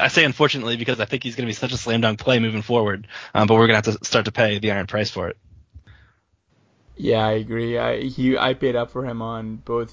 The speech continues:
Speaker 2: D K and FanDuel in a handful of, uh, lineups, and it's, it was, it was pretty up there. I, kind of shocking for a guy who's going up with a rookie quarterback, but hey.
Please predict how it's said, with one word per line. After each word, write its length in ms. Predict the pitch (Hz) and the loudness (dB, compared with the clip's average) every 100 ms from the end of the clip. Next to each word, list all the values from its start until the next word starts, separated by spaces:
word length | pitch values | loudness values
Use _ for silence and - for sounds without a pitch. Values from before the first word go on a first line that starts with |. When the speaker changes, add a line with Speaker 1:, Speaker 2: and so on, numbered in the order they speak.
| 127 | -12
Speaker 2:
D 200 | 127 113 | -10 -10
K 340 | - 117 113 | -8 -6 -6
and 320 | - 110 117 117 | -6 -8 -10 -10
FanDuel 540 | 110 110 107 107 107 | -10 -10 -8 -8 -8
in 80 | 110 | -12
a 60 | |
handful 540 | 123 110 110 113 113 107 | -12 -12 -12 -10 -10 -10
of, 60 | 107 | -12
uh, 200 | - 120 | -18 -18
lineups, 580 | - 117 113 110 107 - | -12 -12 -8 -10 -12 -14
and 100 | 110 | -12
it's, 300 | 107 - - | -12 -14 -14
it 160 | 113 156 | -8 -6
was, 300 | 165 165 - | -6 -8 -6
it 100 | 165 | -4
was 220 | 185 151 | -4 -6
pretty 280 | - 160 151 | -8 -6 -6
up 200 | 170 - | -6 -6
there. 240 | 110 113 | -4 -4
I, 380 | 110 110 123 120 131 | -4 -6 -8 -10 -10
kind 200 | 131 135 | -8 -8
of 80 | 127 | -6
shocking 500 | 117 120 127 117 101 | -2 -2 -4 -10 -8
for 180 | 123 | -6
a 40 | 113 | -4
guy 260 | 113 113 | -4 -6
who's 140 | 117 110 | -6 -10
going 220 | 117 113 | -12 -10
up 320 | 113 110 - | -10 -12 -14
with 180 | 117 110 | -14 -10
a 200 | 113 110 | -10 -8
rookie 260 | 110 113 117 | -10 -12 -10
quarterback, 540 | 123 123 117 110 104 | -6 -6 -6 -8 -8
but 120 | 107 110 | -12 -10
hey. 260 | 113 113 | -10 -10